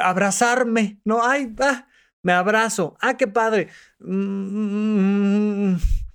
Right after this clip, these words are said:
pues está muy bien. <laughs> O sea, que te des un abracito y que te mandes besitos a ti en el espejo.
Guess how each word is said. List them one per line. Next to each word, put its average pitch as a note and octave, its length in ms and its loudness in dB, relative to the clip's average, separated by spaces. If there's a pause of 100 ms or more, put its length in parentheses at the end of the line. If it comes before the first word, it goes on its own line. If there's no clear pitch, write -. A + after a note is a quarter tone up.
(580)
pues G3 260 2
está G3 220 0
muy C4 180 0
bien. A#3 480 2
<laughs> - 80 2
O G#3+ 140 0
sea, - 320 -2 (320)
que F#3 100 0
te F#3 160 0
des G#3 160 2
un A#3+ 160 0
abracito F#3+ 640 0
y E3 60 -4
que D#3+ 100 -4
te C3+ 240 0
mandes E3+ 600 -2
besitos D#3 420 -6
a B2+ 120 -4
ti D#3 100 -2
en E3 100 -2
el C#3 140 -2
espejo. F#3+ 640 -4